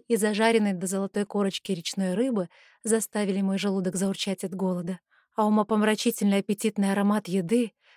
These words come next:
наполнится рот слюной. Я с удовольствием, чуть ли не рыча, как голодная кошка над куском мяса,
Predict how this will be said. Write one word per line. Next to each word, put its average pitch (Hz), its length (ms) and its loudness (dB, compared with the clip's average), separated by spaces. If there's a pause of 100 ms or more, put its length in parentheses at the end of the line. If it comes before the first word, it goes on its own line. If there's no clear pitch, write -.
наполнится 220 720 2
рот 185 180 -2
слюной. 180 500 -2 (680)
Я 254 140 6
с - 140 0
удовольствием, 226 720 0
чуть - 240 -4
ли 226 60 0
не 226 120 4
рыча, 233 320 2
как 202 160 -4
голодная 214 480 2
кошка 226 340 0
над 190 140 -4
куском 208 460 -2
мяса, 269 360 0